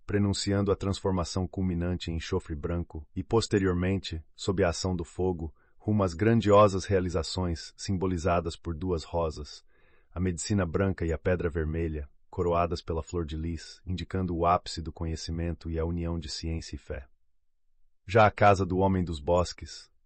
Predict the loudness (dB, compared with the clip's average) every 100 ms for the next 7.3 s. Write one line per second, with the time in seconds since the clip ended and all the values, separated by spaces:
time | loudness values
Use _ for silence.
0 | _ -6 -2 4 8 8 6 0 0 0
1 | 0 0 0 2 0 0 -4 -4 -2 -2
2 | -2 -8 -12 _ _ _ -6 2 6 8
3 | 8 6 4 2 -4 -2 -2 -2 -2 -4
4 | -2 0 0 -2 -4 -4 0 2 2 -2
5 | -8 -4 -2 0 0 -2 -2 -2 -2 -4
6 | -6 -6 -6 -4 -4 -4 -8 -8 -8 -8
7 | -8 -8 -10